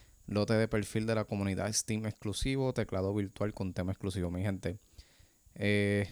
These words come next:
cada versión, ¿verdad? Tiene su... ¿verdad? Además de que tiene un costo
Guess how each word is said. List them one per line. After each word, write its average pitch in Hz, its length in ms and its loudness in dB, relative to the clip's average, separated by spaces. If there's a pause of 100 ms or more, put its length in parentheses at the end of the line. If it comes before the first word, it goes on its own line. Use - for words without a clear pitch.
(120)
cada 113 200 6
versión, 123 440 4
¿verdad? 107 340 2 (140)
Tiene 95 280 0
su... 98 560 0 (640)
¿verdad? - 280 -6
Además 95 220 0
de 92 100 -4
que 98 100 0
tiene 104 180 -2
un 107 100 -2
costo - 640 -4